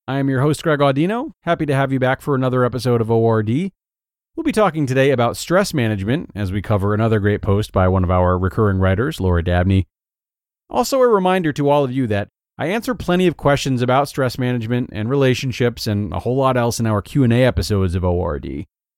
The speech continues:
We had one the other day, and, uh, there is one coming up in the next week as well.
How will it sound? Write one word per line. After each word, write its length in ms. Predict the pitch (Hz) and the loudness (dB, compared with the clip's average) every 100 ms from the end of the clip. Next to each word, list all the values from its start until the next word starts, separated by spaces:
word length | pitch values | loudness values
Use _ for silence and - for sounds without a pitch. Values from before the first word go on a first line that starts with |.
| _ _ _ | _ _ _
We 80 | 107 | -2
had 160 | 120 | 0
one 140 | 120 113 | 2 2
the 100 | 113 | 2
other 140 | 107 | 2
day, 300 | 110 110 107 - _ _ - | 2 2 2 -4 _ _ -2
and, 260 | 95 95 | 2 2
uh, 100 | 95 | 2
there 160 | 95 110 | 4 4
is 160 | 104 | 4
one 200 | 98 104 | 2 0
coming 240 | 92 104 98 | 0 0 2
up 100 | 90 | 0
in 60 | |
the 40 | 95 | 0
next 280 | 98 - 104 | -2 -2 -4
week 160 | 98 | -4
as 100 | 87 | -4
well. 340 | 98 95 90 | -2 -2 -2